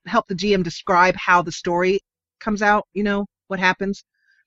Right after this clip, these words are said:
S-, for some things like a spear, it's pretty obvious what happens. Anyway, you spear through, uh, with that, and your spear, um, spear, <laughs> your spear, uh,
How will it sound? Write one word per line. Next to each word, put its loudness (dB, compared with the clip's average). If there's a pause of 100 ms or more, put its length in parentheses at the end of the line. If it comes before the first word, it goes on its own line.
S-, -10
for 4
some 4
things 2
like 0
a -6
spear, 4
it's -8
pretty -2
obvious -2
what -2
happens. -8 (340)
Anyway, 6
you 10
spear 2
through, 4
uh, 6
with -2
that, 6
and 2
your 2
spear, 0
um, 2 (420)
spear, -6
<laughs> -18
your 0
spear, 2 (440)
uh, 6